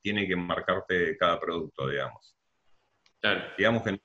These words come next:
Speaker 1: adecuamos un poco a lo-, a los cambios que hubo en Mercado Libre en todos estos últimos años.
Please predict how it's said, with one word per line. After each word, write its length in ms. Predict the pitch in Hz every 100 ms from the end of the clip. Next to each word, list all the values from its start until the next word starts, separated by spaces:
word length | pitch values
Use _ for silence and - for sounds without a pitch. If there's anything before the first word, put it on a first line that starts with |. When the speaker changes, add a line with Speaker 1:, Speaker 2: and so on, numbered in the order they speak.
| -
Speaker 1:
adecuamos 500 | 101 104 123 117 117
un 80 |
poco 160 | 110 120
a 220 | 113 110
lo-, 160 | 101 85
a 80 | 87
los 120 | 87
cambios 300 | 107 104 95
que 100 | 101
hubo 160 | 101
en 60 | 90
Mercado 280 | 85 - 90
Libre 200 | 98 92
en 80 | 82
todos 140 | 85
estos 200 | - -
últimos 320 | 85 82 78
años. 340 | 85 78 67